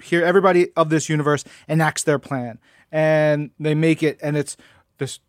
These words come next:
like, you get this one page of, like, "Oh my God, you know, it's happening."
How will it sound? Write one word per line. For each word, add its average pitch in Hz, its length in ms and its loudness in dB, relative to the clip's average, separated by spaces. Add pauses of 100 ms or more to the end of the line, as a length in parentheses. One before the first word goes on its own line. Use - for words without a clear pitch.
(120)
like, 143 260 -10
you 156 140 -6
get 151 160 2
this 139 120 -4
one 170 200 -2
page 156 320 2
of, 127 100 -6
like, 135 300 -2
"Oh 156 40 -2
my 147 120 2
God, 139 280 0 (300)
you 147 120 -6
know, 127 260 -8
it's - 140 -14
happening." 147 560 0